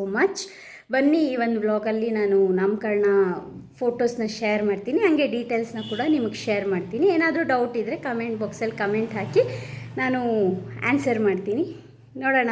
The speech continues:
ಬನ್ನಿ ವ್ಲಾಗ್ ಹೇಗಿರುತ್ತೆ. ಮೊದಲಿಗೆ ನಾವು ಈ ರೀತಿ ಡೆಕೋರೇಷನ್ನ ಮಾಡಿಸಿದ್ವಿ, ಅಂದರೆ ಇದು ಸಿಂಪಲ್ಲಾಗಿರಲಿ ಅಂದ್ಬಿಟ್ಟು ನಾವು ಈ ರೀತಿ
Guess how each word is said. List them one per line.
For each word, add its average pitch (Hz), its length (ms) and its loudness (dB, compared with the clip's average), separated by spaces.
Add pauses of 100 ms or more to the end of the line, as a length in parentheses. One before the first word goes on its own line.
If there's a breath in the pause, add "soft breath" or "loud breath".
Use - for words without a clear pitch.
(140)
ಬನ್ನಿ 208 340 0
ವ್ಲಾಗ್ 202 300 -4
ಹೇಗಿರುತ್ತೆ. 185 560 -4 (960 loud breath)
ಮೊದಲಿಗೆ 277 380 4 (120)
ನಾವು 269 240 0
ಈ - 20 2 (120)
ರೀತಿ 247 180 -2 (120)
ಡೆಕೋರೇಷನ್ನ 233 640 2 (160)
ಮಾಡಿಸಿದ್ವಿ, 185 640 0 (180)
ಅಂದರೆ 285 260 2
ಇದು 240 220 -6
ಸಿಂಪಲ್ಲಾಗಿರಲಿ 262 880 4 (140)
ಅಂದ್ಬಿಟ್ಟು 220 340 2 (140)
ನಾವು 220 120 2 (100)
ಈ - 100 0
ರೀತಿ 208 180 -2